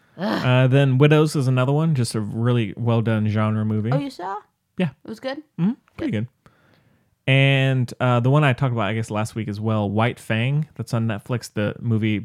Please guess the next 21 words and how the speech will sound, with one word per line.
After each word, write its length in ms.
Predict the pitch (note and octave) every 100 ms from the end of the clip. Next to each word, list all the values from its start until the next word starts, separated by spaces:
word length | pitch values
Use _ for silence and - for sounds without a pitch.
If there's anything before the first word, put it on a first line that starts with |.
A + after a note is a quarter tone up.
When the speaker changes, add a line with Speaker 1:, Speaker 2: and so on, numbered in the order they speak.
| -
Speaker 2:
the, 80 |
the 260 | - - G2+
based 240 | G#2 G#2+ E3+
Speaker 1:
Oh, 40 |
Speaker 2:
off 120 | -
Speaker 1:
I 100 | D3+
Speaker 2:
the, 40 | A2
Speaker 1:
already 140 | G#2+ G2+
forgot 360 | - E3 A2
the 240 | D3 C#3 A#2
Speaker 2:
the 120 | A2+
Jack 320 | F#2+ B2 A#2
London 400 | A2+ A2+ A2+ A#2+
novel. 360 | A#2+ B2 B2+ C3+
Speaker 1:
Yeah, 140 | C#3
yeah. 160 | C3+ A#2 -
Speaker 2:
Um, 400 | A2 G#2 G#2 E2+ -
a 120 | A2+
re-, 300 | G#2 B2 C3+ -
very, 420 | A#2+ C#3 E3 C#3 - _
ugh, 240 | A#2 B2+